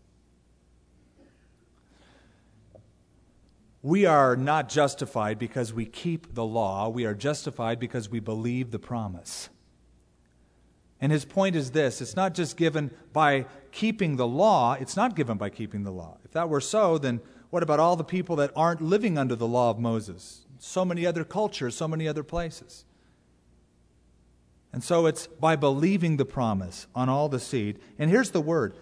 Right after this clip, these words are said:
that the promise might be sure. Okay, now imagine if your righteousness were predicated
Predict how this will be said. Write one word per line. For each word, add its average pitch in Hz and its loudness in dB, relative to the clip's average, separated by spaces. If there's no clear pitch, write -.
that 127 -8
the 127 -4
promise 175 0
might 147 -4
be 135 -4
sure. - -8
Okay, 151 -4
now 143 -2
imagine 185 -2
if 160 2
your 175 4
righteousness 131 0
were 120 2
predicated 123 -4